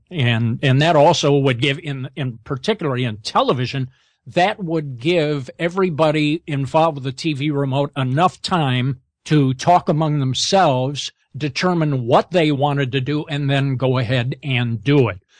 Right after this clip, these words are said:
So I was kind of a stickler, I guess you would say,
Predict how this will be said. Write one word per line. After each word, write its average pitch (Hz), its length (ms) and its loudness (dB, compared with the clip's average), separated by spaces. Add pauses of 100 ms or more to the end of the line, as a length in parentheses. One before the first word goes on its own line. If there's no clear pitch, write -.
(140)
So 156 360 4
I 185 520 4
was 151 360 -2
kind 165 280 -2
of 120 60 0
a 123 60 -2
stickler, 151 560 0
I 123 100 2
guess 127 300 -2
you 127 100 -4
would 127 180 -2
say, 120 420 -2